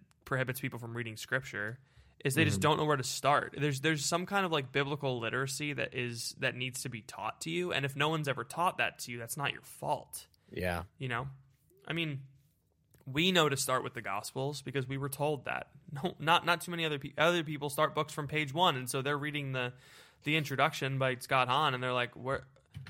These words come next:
Speaker 1: wait, where's, where does Jesus come in?"
Speaker 2: Where's
Speaker 1: They're not
Speaker 2: the,
Speaker 1: even at,
Speaker 2: where's the
Speaker 1: they're,
Speaker 2: Lord?
Speaker 1: they're not even at Genesis yet. Like, <laughs>
Speaker 2: Yeah.
Speaker 1: um, so yeah, there, there's, there's, there are a lot of roadblocks between, like,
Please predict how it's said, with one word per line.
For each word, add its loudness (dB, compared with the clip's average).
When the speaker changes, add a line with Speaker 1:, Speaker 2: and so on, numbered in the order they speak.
Speaker 1:
wait, 0
where's, 0
where 0
does -2
Jesus -2
come -6
in?" -10
Speaker 2:
Where's 10
Speaker 1:
They're 10
not 10
Speaker 2:
the, 8
Speaker 1:
even 6
at, 4
Speaker 2:
where's 8
the 0
Speaker 1:
they're, 2
Speaker 2:
Lord? 8
Speaker 1:
they're 2
not 8
even 4
at 6
Genesis 4
yet. -2
Like, 6
<laughs> -6
Speaker 2:
Yeah. 6
Speaker 1:
um, 4
so 4
yeah, 8
there, 6
there's, 0
there's, -2
there 4
are 6
a 6
lot 6
of 4
roadblocks 0
between, -4
like, -8